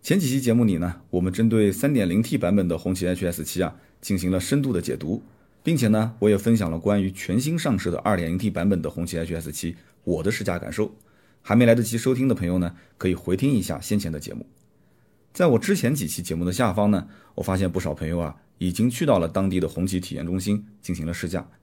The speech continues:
还有的朋友呢，已经下单购买，甚至已经开上了这台车。在此呢，也是恭喜各位提车的朋友，祝你们一路平安。而在今天这期节目播出前啊，最新的二零二一款红旗H S七已经在八月二十九日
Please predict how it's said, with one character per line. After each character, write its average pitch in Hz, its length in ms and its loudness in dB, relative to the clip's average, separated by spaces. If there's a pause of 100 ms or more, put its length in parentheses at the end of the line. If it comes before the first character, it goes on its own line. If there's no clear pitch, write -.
(220)
还 185 180 4
有 170 80 8
的 113 100 8
朋 107 140 2
友 117 140 4
呢， 95 200 2
已 87 120 -2
经 92 120 -2
下 127 220 2
单 120 160 2
购 123 140 2
买， - 240 -4
甚 - 180 -2
至 92 100 0
已 78 120 -2
经 85 120 -2
开 - 160 -2
上 143 140 0
了 98 80 0
这 85 80 -6
台 71 160 -8
车。 - 260 -6 (400)
在 101 160 2
此 90 160 -4
呢， 82 200 -4 (160)
也 82 140 -2
是 82 80 -6
恭 113 180 0
喜 - 160 -2
各 87 120 -2
位 85 100 -2
提 - 160 -8
车 110 100 0
的 117 80 2
朋 78 140 -4
友， 80 100 -4 (200)
祝 85 100 -6
你 78 60 -4
们 73 120 -6
一 85 120 -4
路 95 120 -2
平 - 200 -8
安。 98 200 -6 (640)
而 135 160 6
在 160 140 2
今 185 160 0
天 185 160 2
这 165 80 2
期 123 160 0
节 98 100 -2
目 85 140 0
播 90 160 -2
出 92 100 -6
前 - 200 -6
啊， 82 260 -6 (140)
最 185 180 2
新 175 240 0
的 131 80 2
二 110 240 2
零 101 100 2
二 113 140 2
一 113 100 2
款 - 240 -6
红 95 160 -4
旗 92 160 -4
H 85 200 -4
S 82 180 -6
七 82 240 -6 (240)
已 87 100 -2
经 95 160 -2
在 95 140 2
八 120 240 4
月 117 120 6
二 113 140 0
十 110 140 0
九 - 180 -6
日 98 240 -4